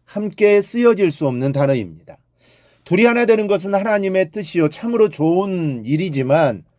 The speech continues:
절대로 하나가 될 수 없는 것이 있습니다. 이 시간에 우리가 생각할 것은 둘이 하나 되는 것도 불행이라는 겁니다. 이 벌레가 둘인 것은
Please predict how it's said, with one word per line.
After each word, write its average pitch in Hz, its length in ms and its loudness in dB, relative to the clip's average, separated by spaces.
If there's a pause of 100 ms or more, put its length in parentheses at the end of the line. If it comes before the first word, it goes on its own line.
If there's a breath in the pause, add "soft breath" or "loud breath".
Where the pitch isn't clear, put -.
(320)
절대로 175 800 0 (340)
하나가 240 420 0
될 185 160 4
수 185 260 -2
없는 165 320 0
것이 143 300 0
있습니다. 104 600 -8 (560)
이 160 100 -2
시간에 180 340 4
우리가 160 280 2
생각할 156 440 0
것은 185 480 -6 (580)
둘이 160 260 2
하나 196 220 6
되는 170 240 0
것도 180 480 -4 (220)
불행이라는 135 600 -2
겁니다. 87 420 -12 (920)
이 143 80 0
벌레가 196 420 2
둘인 190 300 -4
것은 156 540 0